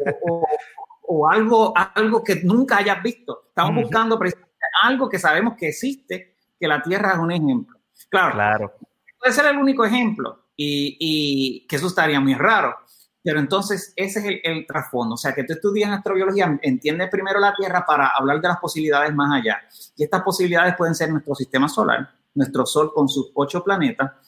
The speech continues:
Speaker 1: Pues, eh, ya sabemos que si hay algo en el sistema solar, lo único que puede sustentar las condiciones ambientales de todos los planetas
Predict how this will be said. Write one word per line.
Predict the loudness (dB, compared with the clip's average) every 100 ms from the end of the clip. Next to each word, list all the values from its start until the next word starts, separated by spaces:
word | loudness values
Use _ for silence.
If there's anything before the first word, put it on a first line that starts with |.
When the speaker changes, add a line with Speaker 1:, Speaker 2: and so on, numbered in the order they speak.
| -20 -20 _ -2
Speaker 1:
Pues, | 2 4 2 0
eh, | 2 4 4 2 2
ya | 0
sabemos | 2 2 2 0
que | 0 -2
si | 2 2
hay | 4 4
algo | 2 2 0 0
en | 0
el | -2
sistema | -4 -2 0
solar, | 0 2 2 0 -10 -6
lo | -2 0
único | 2 2 2 0 -2
que | -2
puede | -2 -2
sustentar | -2 -6 -4 -2 0
las | 0 -2
condiciones | 0 0 0 0 0
ambientales | 2 2 2 2 0
de | 0
todos | -2
los | -2
planetas | 0 0 -2